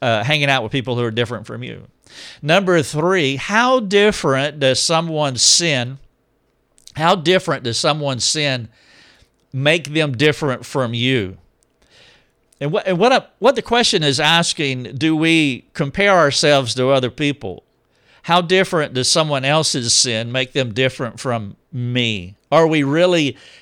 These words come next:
different? Now, I know that the consequences of sin are different. I get that. And somebody who kills somebody is,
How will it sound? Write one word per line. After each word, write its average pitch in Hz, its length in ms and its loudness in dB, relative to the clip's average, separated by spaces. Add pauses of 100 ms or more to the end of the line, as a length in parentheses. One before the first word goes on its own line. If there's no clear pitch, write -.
(140)
different? 131 420 0
Now, 151 200 2
I 160 160 2
know 202 200 2
that 185 160 0
the 135 80 -2
consequences 143 800 -2
of 104 100 -8
sin 117 280 -2
are 110 100 -6
different. 107 380 -2
I 127 80 -2
get 131 220 0
that. - 280 -10 (1040)
And 98 260 -14
somebody 127 440 0
who 117 100 -4
kills 160 360 0
somebody 123 600 0
is, 107 320 -4